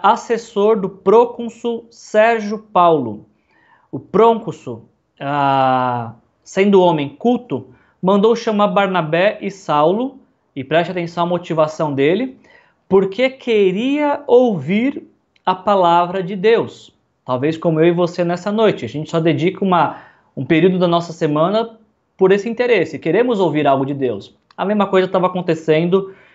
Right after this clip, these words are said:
com Sérgio Paulo. Aliás, nesse tempo de pandemia, se você está pretendendo ter um filho, é um nome bacana aqui, ó, Sérgio Paulo. Sérgio Paulo, para de correr. Nossa, não tem nada a ver com isso tudo, né? Deixa eu seguir aqui, vocês, para de me atrapalhar, deixa eu me concentrar aqui.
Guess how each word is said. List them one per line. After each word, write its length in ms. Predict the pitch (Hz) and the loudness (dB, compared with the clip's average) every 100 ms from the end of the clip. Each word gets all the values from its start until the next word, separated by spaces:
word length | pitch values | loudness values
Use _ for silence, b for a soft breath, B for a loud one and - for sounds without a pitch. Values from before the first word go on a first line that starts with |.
| B | B
com 180 | - 170 | -4 -4
Sérgio 520 | 170 175 170 185 196 | 0 2 2 2 0
Paulo. 500 | 180 151 131 107 107 - | 2 4 2 -2 -10 -8
Aliás, 420 | 147 147 165 180 | -4 0 2 0
nesse 180 | 170 170 | -4 -6
tempo 240 | 165 165 | -6 -6
de 80 | 151 | -6
pandemia, 560 | - 170 190 160 185 | -4 -2 0 0 0
se 140 | 190 151 | 0 -4
você 240 | 147 147 | -6 -4
está 180 | 160 160 | -4 -4
pretendendo 680 | 156 196 196 180 151 147 147 | 0 -2 0 -2 -2 -2 -2
ter 140 | 165 | 0
um 60 | 202 | -2
filho, 320 | 208 196 208 | 0 0 2
é 20 | |
um 60 | 214 | 2
nome 160 | 190 | 2
bacana 360 | 156 156 - 143 | 2 0 -2 -4
aqui, 180 | 135 113 | -4 -6
ó, 60 | |
Sérgio 480 | 107 - 208 202 185 | -8 -2 0 2 -2
Paulo. 460 | 185 131 110 110 - _ b b | 0 0 0 -4 -12 _ b b
Sérgio 360 | _ - 262 247 | _ -2 0 -2
Paulo, 400 | - 277 262 196 | -2 2 4 2
para 240 | 196 226 208 | -2 -4 -4
de 100 | - | -6
correr. 420 | 185 202 156 - _ _ _ _ _ _ | -6 -4 -6 -10 _ _ _ _ _ _
Nossa, 180 | - - | -18 -16
não 60 | - | -8
tem 80 | |
nada 140 | 160 202 | -4 -2
a 40 | |
ver 120 | 139 | -4
com 60 | 147 | -6
isso 120 | - | -10
tudo, 200 | 143 139 | -8 -6
né? 180 | 139 165 - _ _ _ _ _ _ _ - | -6 -10 -14 _ _ _ _ _ _ _ -4
Deixa 180 | 139 160 | -2 0
eu 20 | |
seguir 220 | 160 139 | 0 0
aqui, 140 | 135 | -2
vocês, 180 | 131 143 | -2 -6
para 240 | 147 160 170 | -4 0 0
de 80 | |
me 60 | 175 | 0
atrapalhar, 380 | 170 160 156 135 | -2 -2 0 0
deixa 120 | 135 | 0
eu 40 | |
me 60 | 160 | -4
concentrar 520 | 160 156 143 131 127 | -4 -6 -6 -4 -2
aqui. 340 | 120 123 113 | -2 -6 -8